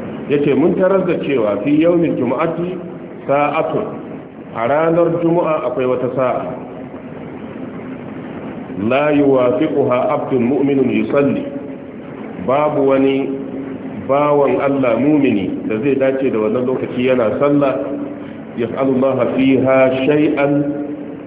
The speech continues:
har ya roki Allah wani abu a cikin wannan sa'an,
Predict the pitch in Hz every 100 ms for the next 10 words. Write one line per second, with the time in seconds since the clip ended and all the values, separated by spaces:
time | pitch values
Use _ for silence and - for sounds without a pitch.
0 | - - 135 151 143 123 117 - - 135
1 | 127 123 135 127 - 120 127 147 131 120
2 | 123 - 147 156 156